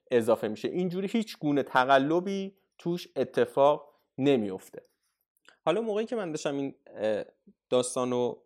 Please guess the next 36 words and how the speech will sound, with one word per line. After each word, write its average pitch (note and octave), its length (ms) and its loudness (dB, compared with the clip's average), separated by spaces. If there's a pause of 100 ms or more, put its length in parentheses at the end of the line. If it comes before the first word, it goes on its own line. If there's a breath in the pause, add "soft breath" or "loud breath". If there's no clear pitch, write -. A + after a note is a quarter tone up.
میخوندم A#2+ 920 -2
و - 20 -2
این A2 180 -2
اطلاعات A2 560 -4
رو A2 200 -6
داشتم A2 400 -10
متوجه A2 500 -4
می‌شدم، A#2 400 -8
یه F3+ 60 -4
سوالی E3+ 340 -2
برای D3+ 220 0
من E3+ 120 -6
پیش F3 220 -12
اومد E3 320 -8
که E3+ 120 -6
خب - 180 -4 (180)
بیت C#3+ 200 -6
کوین E3+ 220 -2
ما E3 100 -4
گفتیم D#3+ 420 -6
خودش D#3+ 340 -6
یه D3+ 60 -2
برنامه A#2+ 540 4
است C#3 380 -2 (300)
که C3 120 -8
روی C#3 200 -2
شبکه A#2+ 400 -2
بلاکچین B2 540 -2
پیاده G2+ 280 -4
سازی G2 280 -8
شده. - 300 -10
اگر F#3 280 0
این F#3+ 160 -6
برنامه C3 520 0
یک D#3+ 240 -6
روزی C#3 680 -6